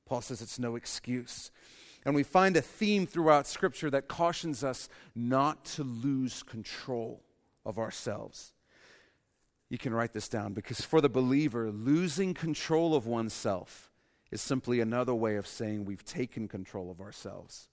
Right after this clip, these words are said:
back from the Holy Spirit. Isn't that the truth? That when, when we say we've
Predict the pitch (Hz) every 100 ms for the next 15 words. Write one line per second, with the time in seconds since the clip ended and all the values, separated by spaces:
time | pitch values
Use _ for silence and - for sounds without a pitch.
0 | _ 110 101 - 104 95 92 98 92 -
1 | 101 92 - _ _ _ _ _ _ _
2 | _ _ _ _ _ _ _ _ _ -
3 | 113 113 - - - 117 110 - 120 113
4 | 131 123 - 131 123 - 131 117 107